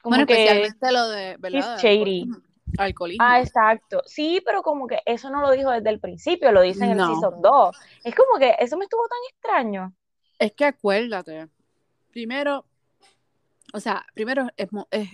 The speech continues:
Speaker 2: el, el environment donde él está es modelo. Yo,
Speaker 1: Ujú.
Speaker 2: sinceramente, yo no sé cómo él no ha bebido en esos eventos.
Speaker 1: Yo pensaba que sí, en el
Speaker 2: Right, yo
Speaker 1: primer
Speaker 2: también.
Speaker 1: season, yo pensaba que sí. Pero, si
Speaker 2: Pues
Speaker 1: te
Speaker 2: no
Speaker 1: pones
Speaker 2: sé.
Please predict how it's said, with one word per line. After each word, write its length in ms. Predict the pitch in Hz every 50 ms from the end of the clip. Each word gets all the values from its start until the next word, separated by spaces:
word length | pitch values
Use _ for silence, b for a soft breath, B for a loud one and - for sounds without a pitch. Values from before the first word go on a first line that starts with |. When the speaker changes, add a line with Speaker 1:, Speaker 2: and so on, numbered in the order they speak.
| _ -
Speaker 2:
el, 240 | 208 202 190 185 -
el 120 | - 202 190
environment 720 | 185 185 180 170 170 180 180 196 214 233 233 233 233 226
donde 200 | 220 208 202 196
él 40 | 185 196
está 220 | 196 - - 175
es 60 | 165 185
modelo. 380 | 190 185 175 151 147 147 143
Yo, 240 | - - 202 214 254
Speaker 1:
Ujú. 680 | 294 294 285 285 277 247 240 240 220 208 202 196 196 214
Speaker 2:
sinceramente, 1120 | 277 269 254 240 - - 220 226 277 311 269 208 196 233 254 233 - _ 151 151 151 - _
yo 180 | 160 - 202 196
no 140 | 220 254 233
sé 240 | - - 208 208
cómo 400 | - - 208 196 190 190 185 180
él 320 | 180 180 190 196 185 180 175
no 220 | 165 160 160 170
ha 100 | 180 190
bebido 540 | 185 165 156 160 196 226 214 175 165 160 -
en 200 | - - 185 180 175
esos 240 | 175 - 208 190 190
eventos. 560 | 170 135 139 165 220 240 220 - - 135 - _ _ _ _ _ _ _ _ _
Speaker 1:
Yo 300 | - 220 202 220 240 214
pensaba 500 | 233 240 247 240 233 - 247 240 247 254
que 180 | 254 - 294 277
sí, 320 | - _ _ - 220 285 427 494 349 220 190 - - 185
en 160 | 190 160 165
el 120 | 185 254
Speaker 2:
Right, 80 | 294 220
yo 120 | 214 208
Speaker 1:
primer 20 | 202
Speaker 2:
también. 280 | 196 254 349 415 539 539 539
Speaker 1:
season, 180 | - 294 240 220
yo 100 | 202 196 -
pensaba 260 | 220 247 320 453 508 480
que 80 | 277 220
sí. 300 | - - 208 285 403 - _ _ _ _ B B B B B B B B _
Pero, 580 | - 247 285 370 370 320 285 285 302 339 - _ _ _ _ _ _ _ _
si 180 | _ - 277 240
Speaker 2:
Pues 20 |
Speaker 1:
te 80 | 254 233
Speaker 2:
no 40 |
Speaker 1:
pones 220 | - 233 240 214
Speaker 2:
sé. 40 | 240